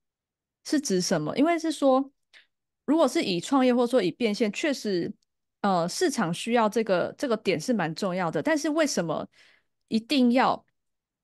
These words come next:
提供自己觉-，呃，呃，不觉得这么好的产品，不是自己觉得好的产品？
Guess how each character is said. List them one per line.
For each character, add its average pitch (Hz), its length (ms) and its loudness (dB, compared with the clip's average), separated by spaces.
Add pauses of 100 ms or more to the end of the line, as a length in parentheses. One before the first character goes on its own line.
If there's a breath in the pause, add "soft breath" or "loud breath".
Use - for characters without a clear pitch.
(300)
提 220 180 0
供 240 220 0
自 294 100 -2
己 - 340 -6 (480)
觉-， 185 200 0 (120)
呃， - 120 -8 (140)
呃， 196 120 2
不 294 140 -2
觉 202 180 2
得 170 100 4
这 247 140 2
么 208 100 2
好 170 180 -2
的 156 100 0
产 147 240 -6
品， 175 180 -4
不 208 140 0
是 269 180 2
自 254 140 0
己 185 160 -2
觉 170 140 -2
得 190 100 2
好 170 180 -4
的 147 80 -4
产 151 260 -10
品？ - 220 -10